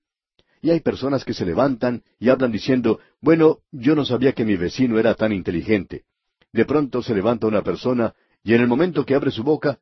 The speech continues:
usted mira a la persona que está a su lado y éste levanta la ceja.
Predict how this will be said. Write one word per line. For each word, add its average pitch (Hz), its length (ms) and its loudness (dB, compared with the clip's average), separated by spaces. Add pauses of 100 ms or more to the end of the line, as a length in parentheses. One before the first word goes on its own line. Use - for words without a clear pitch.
(240)
usted 127 280 -2
mira 131 200 0
a 117 40 2
la 104 80 0
persona 117 400 -2
que 98 100 -4
está 127 200 -2
a 120 60 0
su - 120 -10
lado 110 360 0 (340)
y 98 140 0
éste 107 420 -2
levanta 98 460 -2
la 90 100 -2
ceja. - 420 -6